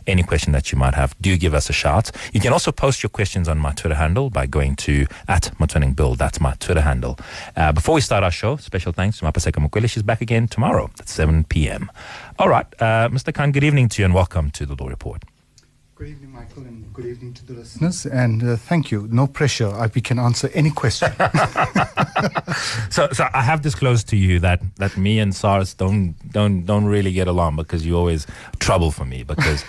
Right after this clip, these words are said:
Speaker 1: <laughs> you know, somebody who's both employed and owns a business, I get to pay tax twice, uh, one way or another, but it's for a good cause. So jokes aside, um, we'll be talking about tax.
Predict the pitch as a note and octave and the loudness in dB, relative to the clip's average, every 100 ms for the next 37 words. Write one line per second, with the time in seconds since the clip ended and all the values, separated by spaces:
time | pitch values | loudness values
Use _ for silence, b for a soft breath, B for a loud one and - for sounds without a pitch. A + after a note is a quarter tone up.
0 | - - F#2 F2 G#2+ G#2+ G2 F#2+ D#2+ - | -14 -2 0 2 4 2 2 0 0 0
1 | F#2+ F2 E2 G2 G2+ F#2 E2+ D#2 D2 D#2+ | 0 0 2 2 4 4 4 2 2 2
2 | F2+ F#2 D#2+ D#2 D2 - D#2 C#2 - C#2+ | 4 4 2 0 -2 -4 -2 -2 -2 -2
3 | - - - - - - - - - B | -2 -8 -6 -2 -2 -2 -4 -6 -10 B
4 | B B D2 D#2 D#2 D#2+ D2+ C#2 C2 D2+ | B B 0 2 2 4 4 4 2 2
5 | G2+ - - - G2 - B2+ D#2 C#2+ - | 2 0 -4 -6 -4 0 2 2 0 -2
6 | B1 B1 - C#2 - G2 - F#2 F2+ D#2+ | -4 -4 0 0 2 2 2 0 2 2
7 | D#2 B B B B F2 E2 D#2+ D2+ D2 | 2 B B B B 0 4 4 4 0
8 | - F2 F#2+ F#2+ - F2+ - D2 D2 - | 0 2 4 2 2 0 0 -2 -2 -2
9 | B2 C#3 - | -2 -2 -8